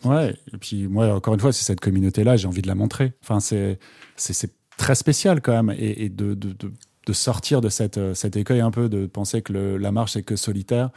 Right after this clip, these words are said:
de vouloir, euh, bah, montrer ces rencontres-là simples, humaines, de pouvoir poser peut-être des questions à ces gens-là sans forcément les interviewer, mais juste de capturer un moment et de se dire, oh, il y a,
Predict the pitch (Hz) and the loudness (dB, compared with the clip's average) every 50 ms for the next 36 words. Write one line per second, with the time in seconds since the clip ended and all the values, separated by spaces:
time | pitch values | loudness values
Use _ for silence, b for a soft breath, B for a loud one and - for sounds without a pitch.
0 | B B B B B B B B - 104 101 95 90 92 101 104 110 117 117 110 | B B B B B B B B -10 -8 -6 -6 -4 -2 0 2 4 4 4 4
1 | 101 104 101 101 101 98 98 98 b b b b b b b b b b b - | 4 4 2 4 2 2 0 -2 b b b b b b b b b b b -4
2 | - 98 107 107 110 - - 110 - - 107 107 110 - - 113 - - 120 120 | 0 2 2 2 4 4 2 2 4 4 4 4 4 4 4 2 4 4 4 4
3 | 120 - - 127 123 131 120 - - 120 117 107 113 120 127 123 104 95 - - | 4 2 2 4 4 4 4 2 2 2 4 4 6 6 6 4 4 2 0 -2
4 | 101 90 - - 107 98 104 107 - - 107 98 95 98 - - 98 - - 156 | -2 0 2 2 2 2 2 2 2 0 0 0 0 -2 0 -2 -2 0 0 0
5 | 160 165 156 135 117 - 117 107 113 113 120 131 123 - 110 - - 101 - - | 2 2 2 2 2 0 0 0 2 2 2 2 2 0 -2 -4 -4 -4 -4 -2
6 | 113 107 107 101 98 98 107 101 - 110 101 98 104 98 117 147 160 b b b | -2 0 0 0 0 0 -2 -2 0 -2 -2 -2 0 2 2 0 0 b b b
7 | b b b - 101 98 98 139 139 123 107 107 98 92 - - 127 120 110 - | b b b -4 -4 0 0 0 0 0 0 -2 -2 -2 0 0 0 0 0 0
8 | - 127 120 120 117 117 117 110 117 127 147 139 127 - - 98 101 110 101 98 | 0 0 2 4 4 4 4 4 4 4 4 4 2 0 -2 -2 -2 -2 -2 -2
9 | 107 - - - - - 110 113 | -2 -4 -8 -8 -10 -6 -4 -4